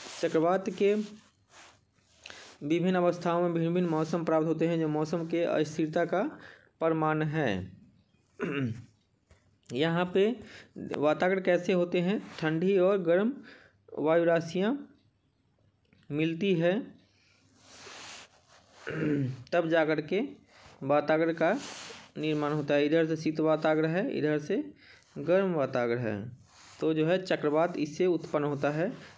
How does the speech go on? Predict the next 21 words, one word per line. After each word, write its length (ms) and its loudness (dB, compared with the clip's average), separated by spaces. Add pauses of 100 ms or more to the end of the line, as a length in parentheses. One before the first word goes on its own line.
(140)
घूम 240 0
घूम 220 -2
के 140 -2
चक्रवात 480 0
का 340 -4 (400)
उत्पन्न 440 -4
करता 340 -2
है। 580 -2 (760)
यही 280 0
दिखा 300 0
रहा 180 2
है 140 2
यहाँ 180 0
पर। 220 -2 (580)
यहाँ 240 -2
पर 400 0 (2250)
वायुदाब 640 2
अधिक 340 -2
है, 320 -2 (2250)
यहाँ 300 0
पर 340 -2